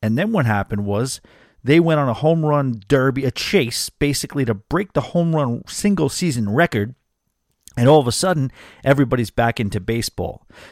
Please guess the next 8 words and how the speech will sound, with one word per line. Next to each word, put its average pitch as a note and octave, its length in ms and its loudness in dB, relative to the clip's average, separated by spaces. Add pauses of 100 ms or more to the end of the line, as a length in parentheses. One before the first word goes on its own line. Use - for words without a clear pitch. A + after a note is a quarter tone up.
(120)
Now, E3+ 540 2
what A#2 200 0
happens? G#2+ 640 -4 (1080)
Baseball B2 480 0
is A2 100 -4
filled A3+ 260 4
with - 180 0
steroids. G2 580 -4